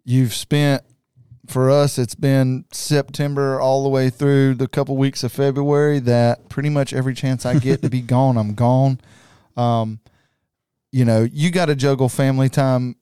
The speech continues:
Speaker 1: even within the season, but a lot of, a lot of times it does get neglected. You don't spend as much as you probably should. And a
Speaker 2: Yeah.
Speaker 1: lot of times I think everybody's guilty of it, but use those months off to your advantage of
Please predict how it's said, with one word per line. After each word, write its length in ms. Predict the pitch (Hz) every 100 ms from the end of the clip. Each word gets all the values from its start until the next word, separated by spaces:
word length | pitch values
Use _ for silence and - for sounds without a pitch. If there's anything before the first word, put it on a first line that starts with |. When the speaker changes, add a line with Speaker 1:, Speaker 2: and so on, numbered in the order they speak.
| _ -
Speaker 1:
even 380 | 143 131 127 120
within 360 | 127 151 180
the 60 | 139
season, 580 | - 131 117 117 110 117 _
but 440 | 123 147 131 - _ _ _ _ _ _ -
a 60 | 120
lot 200 | 143 147
of, 100 | -
a 40 | 139
lot 140 | 151
of 60 | 147
times 260 | 160 156
it 80 | 156
does 220 | 147 143
get 160 | 135 135
neglected. 520 | 131 120 131 120 127
You 100 | 127
don't 160 | 127 127
spend 240 | - 143 131
as 140 | 117
much 220 | 131 123
as 200 | 123 113
you 80 | 123
probably 400 | - 131 131 135
should. 540 | - 170 156 131 131
And 100 | 131
a 40 | 123
Speaker 2:
Yeah. 80 | 127
Speaker 1:
lot 120 | 117
of 60 |
times 260 | - 131 123
I 60 | 127
think 200 | 135 123
everybody's 420 | 131 127 123 117
guilty 340 | 120 131 -
of 120 | 120 117
it, 120 | - - - - -
but 180 | 139 131
use 440 | 135 202 254 190
those 400 | 202 170 139 127
months 360 | 131 151 143 -
off 520 | 113 123 113 - - _ _ _ _ _ _ _ _ _
to 100 | -
your 180 | 131 123
advantage 560 | 117 107 127 120 110 117
of 300 | 107 104